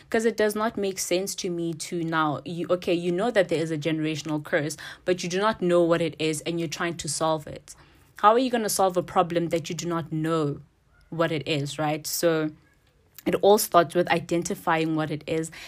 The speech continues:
and this may take a long time. But with these type of things, because you are dealing with issues that have been passed down for many decades, it's not going to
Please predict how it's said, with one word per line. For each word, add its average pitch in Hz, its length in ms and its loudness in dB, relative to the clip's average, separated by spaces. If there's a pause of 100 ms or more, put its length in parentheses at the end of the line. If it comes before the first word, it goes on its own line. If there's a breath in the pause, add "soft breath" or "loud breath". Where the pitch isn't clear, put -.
(160 loud breath)
and 190 220 2
this 208 240 4
may 180 180 0
take 175 360 -4 (100)
a 170 140 0
long 165 480 0
time. 160 520 -4
But 180 200 4
with 175 320 0
these 226 260 -2
type - 220 0
of 170 120 4
things, 160 460 0 (260 loud breath)
because 233 540 6
you 190 280 2
are 165 340 8
dealing 185 520 -2
with 175 260 4
issues 165 420 0
that 165 200 4
have 165 240 -2
been 165 200 0
passed 165 500 -4
down 151 480 2 (260 loud breath)
for 185 140 2
many 180 400 2
decades, 160 640 2
it's - 220 -2
not 180 340 2
going 160 220 2
to 165 340 -4